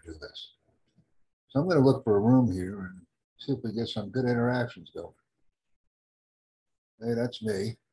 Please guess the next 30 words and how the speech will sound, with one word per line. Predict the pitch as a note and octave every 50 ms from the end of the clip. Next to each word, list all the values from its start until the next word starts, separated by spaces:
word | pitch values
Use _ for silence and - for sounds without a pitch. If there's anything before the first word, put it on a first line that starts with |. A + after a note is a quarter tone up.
| _ _ _ _ - F#2+
I'm | G2+
gonna | G2+ G2+ G#2+
update | - - F#2+ G2+ G2+ - E2+
my | E2+ F2 -
profile | - A#2+ A#2 - - F#2+ F2 E3+ F3
later. | F3 F2 F2+ G#3+ G#3+ G3
This | G#3 - - -
room | G#3+ G#3+ G#3+ G#3+
is | G#3+ - -
full. | - C3 G#2+ F#2 G#2 B2+ C#3+ - _ _ _ _ _ _ _ _ _ _ _ _ _ _ _ _ _ _ _ _ _ _ _ -
That's | G2+ G2+ G2+ F2 - -
okay. | F#2 E2+ F2+ E2+ - F#2+ F#2 F#2+ A2 B2+
We'll | A2+ G2+ G#2
go | - A2 G#2+ G2+ - - -
to | B2 C3+
another | C3 B2 B2+ A2+ G#2 G2+ F#2+
room. | F2+ F2+ F2+ F#2 A2 C#3 C#3+ _ _ _ _ _ _ _ _ _ _ _ _ _ _ _ _ _ _ _ _ _ _ _ _ _ _ _ _ _ _ _ _ _ -
That's | - A2
all | F#2+ F#2
I | F#2 F#2 F#2 E2
do. | E2+ F#2
I | A2+ C3+
go | A#2+ A2+ F#2+
to | F#2 F#2+ - -
any | C#3+ D3+ D3+ D3+ D3 D3 C#3 C3
room | B2+ C3+ C3+ C3 B2+
that's | A2+ - - -
available | F#2 E2+ G2 G2+ - F#2+ F2+ F2 E2+ E2 E2+ F2
and | F2 -
just | G2 F#2 - - - _